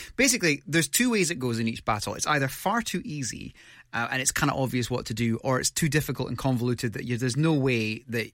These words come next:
you know, you're ever gonna get it in the time that you've got. Um, but I, there's still something about it that doesn't, it's not annoyed me yet. But there was a time, maybe the last sort of hour or two that I played, where I was getting a bit frustrated 'cause one of the boss battles was taking slightly longer.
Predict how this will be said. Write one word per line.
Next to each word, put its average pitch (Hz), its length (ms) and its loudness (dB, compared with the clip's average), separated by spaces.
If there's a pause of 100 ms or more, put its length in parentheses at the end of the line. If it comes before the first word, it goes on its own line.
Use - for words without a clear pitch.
(120)
you 123 160 -10
know, - 80 -12
you're 107 200 -12
ever 120 200 -6
gonna 117 180 -4
get 110 160 -2
it 110 60 -8
in 110 100 -8
the 104 60 -8
time 110 260 -4
that 104 100 -10
you've 104 140 -10
got. 120 260 2 (520)
Um, 160 360 2 (200)
but 208 240 2 (120)
I, 262 120 2
there's 226 140 0
still 339 200 2
something 269 280 4
about 233 220 2
it 180 120 0
that 180 160 -2
doesn't, 190 280 0
it's - 160 -2
not 240 160 2
annoyed 180 440 4
me 202 100 0
yet. 202 440 0 (280)
But 165 260 4 (140)
there 156 160 2
was 190 280 2
a 190 60 -4
time, 175 540 2
maybe 160 180 0
the 151 100 -2
last 147 360 0
sort - 140 -6
of - 60 -4
hour 143 180 2
or 135 60 0
two 139 180 -6
that - 60 -6
I - 60 -8
played, 120 300 -4
where 120 100 -2
I - 0 -
was 117 80 -4
getting - 160 -6
a 131 40 -6
bit 147 120 -10
frustrated - 500 -6
'cause 107 160 -8
one 123 140 -6
of 113 40 -6
the 107 60 -8
boss 139 280 -4
battles 123 400 -6
was 107 100 -10
taking 110 260 -10
slightly - 300 -8
longer. 107 400 -4